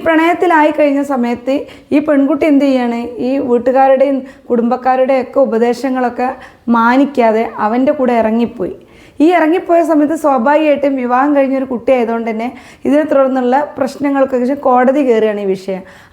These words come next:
അവിടെ വെച്ച് ഞാൻ ഈ ചെറുപ്പക്കാരൻ്റെ കൂടെയാണ് പോകുന്നതെന്ന് ഈ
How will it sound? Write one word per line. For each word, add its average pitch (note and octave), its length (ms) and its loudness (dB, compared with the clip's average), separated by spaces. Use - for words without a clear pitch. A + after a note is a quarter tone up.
അവിടെ F4 340 2
വെച്ച് A3+ 300 -4
ഞാൻ C4 140 -2
ഈ D#4 40 2
ചെറുപ്പക്കാരൻ്റെ C4+ 760 0
കൂടെയാണ് B3 400 -2
പോകുന്നതെന്ന് A#3 720 0
ഈ C#4 40 2